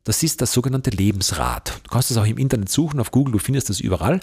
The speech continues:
Da gibt es verschiedene Bereiche, die du für dich selbst definieren kannst. Und dieses Lebensrad hat zum Beispiel Familie, Freizeit,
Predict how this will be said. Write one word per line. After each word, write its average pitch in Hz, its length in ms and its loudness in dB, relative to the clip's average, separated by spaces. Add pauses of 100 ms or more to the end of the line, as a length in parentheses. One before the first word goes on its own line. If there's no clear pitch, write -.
(460)
Da - 100 2
gibt - 260 -2
es - 280 0
verschiedene 185 520 0
Bereiche, 131 800 0 (600)
die 143 360 2 (200)
du 165 220 4
für 127 200 0
dich 151 360 -4
selbst - 540 0 (140)
definieren 131 640 0
kannst. - 640 -4 (560)
Und 117 160 -2
dieses 180 280 2
Lebensrad 143 680 0 (720)
hat 123 240 -2
zum 127 160 0
Beispiel 123 760 2 (640)
Familie, 113 720 2 (220)
Freizeit, 101 960 0